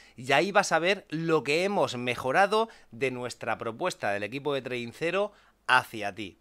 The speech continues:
Y es que además de aprovecharte de los precios más bajos de todo el año de los paquetes formativos de Traenet con la cuenta fondeada incluida,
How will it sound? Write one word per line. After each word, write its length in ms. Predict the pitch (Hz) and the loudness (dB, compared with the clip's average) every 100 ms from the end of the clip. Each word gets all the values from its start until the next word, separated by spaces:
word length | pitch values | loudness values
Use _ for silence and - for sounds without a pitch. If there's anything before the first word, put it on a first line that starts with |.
| _ - | _ 2
Y 140 | 160 | 4
es 140 | 175 | 4
que 160 | - 185 | 4 6
además 360 | 160 131 165 165 | 6 6 2 0
de 60 | |
aprovecharte 600 | 165 175 156 165 156 151 | 0 -2 -2 0 -2 -2
de 80 | 143 | -2
los 120 | 127 | -2
precios 560 | - 156 147 151 131 113 | -2 -4 -2 -2 -4 -6
más 560 | 120 135 185 190 135 | -6 0 2 0 -2
bajos 580 | 135 175 - 120 107 123 | 2 2 2 -6 -6 -6
de 140 | 131 123 | -4 -2
todo 300 | 165 165 143 | -2 0 2
el 80 | |
año 280 | 131 117 104 | 2 0 -4
de 100 | 104 | -6
los 100 | 104 | -6
paquetes 380 | - 117 131 143 | -4 -4 -4 -6
formativos 440 | 151 127 127 135 120 | -6 -4 -4 -6 -8
de 80 | 117 | -4
Traenet 500 | 120 110 127 117 - | -2 -2 -2 -6 -6
con 180 | 113 | -4
la 120 | 104 101 | -2 -2
cuenta 320 | 131 131 127 | -2 -4 -6
fondeada 400 | 113 107 110 107 | -6 -4 -4 -4
incluida, 600 | 101 107 131 127 113 | -6 -8 -6 -2 -2